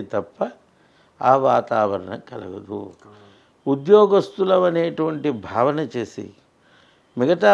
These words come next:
ఉద్యోగాల వలె ఇది కూడా మేము ఉద్యోగస్తులం అన్న భావనతో వాడు వ్యవహరిస్తే, అట్టి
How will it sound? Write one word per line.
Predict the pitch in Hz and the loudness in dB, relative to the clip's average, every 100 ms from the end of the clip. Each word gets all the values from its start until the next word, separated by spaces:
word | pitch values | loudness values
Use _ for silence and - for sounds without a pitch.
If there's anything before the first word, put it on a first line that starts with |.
| 190 175 | 6 4
ఉద్యోగాల | 160 185 175 175 165 165 | 0 2 4 4 4 2
వలె | 156 160 151 123 | 2 0 0 -2
ఇది | 131 175 151 | 0 0 0
కూడా | 165 156 143 | 0 0 0
మేము | 135 131 123 | -2 -2 -4
ఉద్యోగస్తులం | 110 160 165 151 - 143 135 | -2 -2 -2 -4 -6 -6 -4
అన్న | 127 120 101 | -4 -8 -4
భావనతో | 113 147 147 135 135 120 | -2 -2 -4 -4 -4 -2
వాడు | 117 113 110 | -2 -2 -4
వ్యవహరిస్తే, | 107 110 120 104 - _ 101 92 98 _ _ _ _ _ _ _ _ - | -4 -4 -4 -6 -10 _ -16 -14 -18 _ _ _ _ _ _ _ _ -6
అట్టి | 196 - 202 | -6 -2 -2